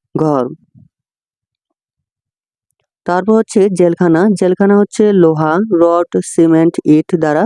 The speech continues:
তৈরি। তারপর হচ্ছে আধুনিক অ্যাপার্টমেন্ট, আধুনিক অ্যাপার্টমেন্ট হচ্ছে ইট, বালি, সিমেন্ট, রড, স্টিল, গ্লাস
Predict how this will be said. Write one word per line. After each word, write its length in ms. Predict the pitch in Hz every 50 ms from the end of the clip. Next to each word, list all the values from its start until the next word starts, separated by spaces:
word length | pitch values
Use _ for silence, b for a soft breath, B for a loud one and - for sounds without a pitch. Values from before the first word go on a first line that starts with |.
| - -
তৈরি। 260 | 190 165 147 139 127 123 147 - _ _ _ _ _ _ _ _ _ _ _ _ _ _ _ _ _ _ _ _ _ _ _
তারপর 320 | - 175 170 180 - 220 214 214
হচ্ছে 260 | 220 - - - 226 185 185 214 - - 175 165
আধুনিক 400 | 160 170 175 175 185 185 185 - _ _ -
অ্যাপার্টমেন্ট, 720 | 160 160 - 170 165 165 - - 339 160 160 180 220 - - - _ _ _ _ _ _ -
আধুনিক 400 | 160 165 160 180 185 202 208 208
অ্যাপার্টমেন্ট 500 | 202 202 - 202 208 - - 208 208 202 202 214
হচ্ছে 280 | 202 - - - 180 190 214 - - 175 160
ইট, 200 | 160 170 165 - - 165 160 156
বালি, 340 | 156 156 156 156 156 156 165 170 - _ _ _ - -
সিমেন্ট, 440 | - 165 156 156 156 156 160 170 - - 160 147
রড, 280 | 139 139 143 151 160 - - - _ _ _ _ _
স্টিল, 480 | - - 170 - - - 170 156 165 190 240 240 - _ _ _ _ _ _ _
গ্লাস 340 | 165 160 160 165 165 165 170